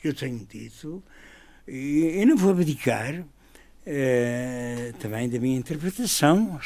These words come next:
do ponto de vista da igreja, da religião. Eu tenho dito e mantenho. O Vaticano tem sido o muro da vergonha, igual ao muro de Berlim,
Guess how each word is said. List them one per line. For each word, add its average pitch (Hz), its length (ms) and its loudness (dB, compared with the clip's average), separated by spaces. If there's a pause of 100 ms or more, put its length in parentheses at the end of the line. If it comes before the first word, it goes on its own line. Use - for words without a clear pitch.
do - 60 -14
ponto 110 220 -8
de 120 60 -6
vista 185 360 -6
da 202 100 -6
igreja, 151 540 -6
da - 140 -20
religião. - 580 -8 (520)
Eu 202 100 2
tenho 269 260 8
dito 160 240 2
e 262 40 4
mantenho. 220 760 4 (360)
O 294 60 -4
Vaticano 120 760 0 (520)
tem 320 200 8
sido 170 320 4
o 180 40 6
muro 139 360 6
da 156 120 4
vergonha, 117 580 -2
igual 143 420 2
ao 127 100 -4
muro 123 280 -2
de 117 100 -10
Berlim, 104 560 -14